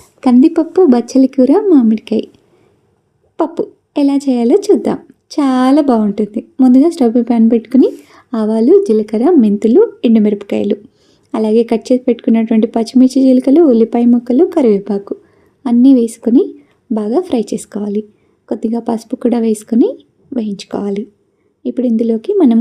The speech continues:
కట్ చేసి పెట్టుకున్నటువంటి మామిడికాయ ముక్కలు కూడా వేసుకొని ఇలా ఒక రెండు నిమిషాలు మంటని మీడియం ఫ్లేమ్లో పెట్టుకొని కలుపుకుంటూ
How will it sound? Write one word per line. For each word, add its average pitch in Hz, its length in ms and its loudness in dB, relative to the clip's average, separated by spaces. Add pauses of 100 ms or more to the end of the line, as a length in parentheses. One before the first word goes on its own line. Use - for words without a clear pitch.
(160)
కట్ 220 180 -6
చేసి 233 240 -2
పెట్టుకున్నటువంటి 214 800 -4 (180)
మామిడికాయ 214 540 -2
ముక్కలు 214 280 -2 (100)
కూడా 214 140 -2 (100)
వేసుకొని 220 420 0 (720)
ఇలా 226 180 -2 (680)
ఒక 226 180 -8
రెండు 202 220 -4
నిమిషాలు 208 440 -2 (180)
మంటని 214 340 0 (120)
మీడియం 208 340 -2
ఫ్లేమ్లో 202 380 -2
పెట్టుకొని 233 440 -4 (280)
కలుపుకుంటూ 214 560 -4